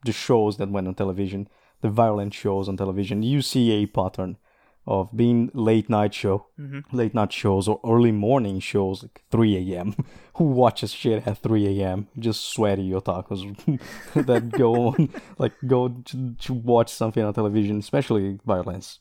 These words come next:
Speaker 1: uh, violent shit. Uh, very little censorship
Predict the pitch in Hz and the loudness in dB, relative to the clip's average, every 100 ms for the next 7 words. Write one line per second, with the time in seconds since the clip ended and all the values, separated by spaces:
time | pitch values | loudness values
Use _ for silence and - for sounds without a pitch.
0 | - 95 95 98 95 92 - 104 104 _ | -8 -4 -2 -2 -2 -6 -4 -2 -4 _
1 | _ _ _ _ _ _ _ _ _ - | _ _ _ _ _ _ _ _ _ -2
2 | 117 110 110 107 104 _ _ 147 _ 135 | 2 2 4 2 0 _ _ -20 _ -12
3 | 113 - 143 196 214 196 196 185 - 170 | -10 0 0 2 0 2 4 2 2 2
4 | 127 104 - 95 | 2 0 0 -2